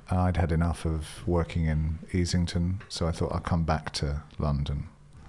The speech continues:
I'd phoned my grandmother, which remember, in Forest Gate, and, um, she said, "Yeah, yeah, we've got a spare room. Why don't you come down?" And Richard said, "Oh, that'd be great. Why don't we, you know, sort of see if we can find something decent to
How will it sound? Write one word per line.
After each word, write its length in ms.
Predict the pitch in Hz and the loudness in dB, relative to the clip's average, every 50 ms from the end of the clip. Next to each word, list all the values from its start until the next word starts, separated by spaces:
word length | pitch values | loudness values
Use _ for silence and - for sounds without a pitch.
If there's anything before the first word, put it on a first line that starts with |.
| - - - - - - - - - | -20 -20 -20 -20 -20 -20 -12 -6 -4
I'd 100 | 82 - | -4 0
phoned 220 | - - 98 92 | 2 2 4 4
my 140 | 92 87 82 - - - | 4 4 2 0 0 2
grandmother, 460 | - 101 98 98 87 85 85 101 113 113 110 - - - | 4 4 4 6 4 4 4 2 0 -2 -4 -8 -10 -10
which 140 | - - - | -6 -2 0
remember, 340 | 87 92 95 101 107 104 95 - | 2 2 4 2 2 0 -2 -2
in 140 | - 87 85 | 0 0 0
Forest 320 | 85 - 95 92 90 - | 2 4 4 4 4 2
Gate, 220 | - 98 104 110 - - - - - - - - - - - - - - - | 2 2 2 0 -2 -6 -18 -20 -20 -20 -20 -20 -18 -16 -16 -16 -14 -8 -4
and, 520 | - 98 - - - 110 104 98 95 92 98 | -2 0 0 2 2 2 2 2 2 2 4
um, 400 | 98 95 95 92 92 90 90 87 - - - - - - - - - - | 4 4 4 4 4 2 2 0 -4 -8 -16 -18 -18 -16 -16 -18 -16 -8
she 100 | - - | -2 -2
said, 200 | 107 - 120 - | 0 0 0 0
"Yeah, 80 | 170 165 | 2 2
yeah, 180 | 180 180 170 | 2 2 4
we've 140 | 151 123 110 | 4 2 2
got 140 | - - 101 | 2 2 2
a 140 | 101 95 - | 2 2 0
spare 240 | - - - 110 113 | 0 2 2 4 4
room. 220 | 127 131 107 95 | 4 2 2 2
Why 60 | 92 | 2
don't 80 | 95 - | 2 0
you 40 | - | 0
come 200 | - - 98 98 | 0 2 2 4
down?" 260 | 98 104 104 92 92 90 | 4 4 4 4 2 2
And 140 | 82 85 | 2 2
Richard 280 | 92 98 - - - 95 | 0 0 -2 -2 -4 -2
said, 160 | - - 110 113 | 0 0 2 2
"Oh, 100 | 110 101 | 2 2
that'd 140 | 98 95 | 2 2
be 80 | - 110 | 0 0
great. 160 | - 117 113 | 0 0 2
Why 80 | 113 110 | 4 4
don't 100 | 113 110 | 2 4
we, 140 | 104 98 101 - - | 2 0 0 0 0
you 100 | - 107 | 2 2
know, 140 | 90 85 82 | 4 2 0
sort 180 | - - 98 92 | 0 -2 -2 -2
of 220 | 90 - - - - | -2 -4 -6 -14 -12
see 200 | - - - 95 | -8 -4 0 0
if 140 | 90 85 82 | 0 0 2
we 80 | 90 90 | 0 0
can 240 | - - 87 85 85 87 - - - | 2 2 0 0 0 -2 -8 -14 -12
find 460 | - - - 95 92 87 85 85 82 - - - - | -6 0 2 4 4 4 4 2 0 -4 -12 -18 -10
something 380 | - - - - 76 82 85 87 - - - | -4 -2 -2 0 0 0 -2 -2 -4 -4 -2
decent 360 | - 92 85 - - 82 - | 0 0 0 0 -4 -4 -2
to 200 | - 95 85 | -2 -2 -2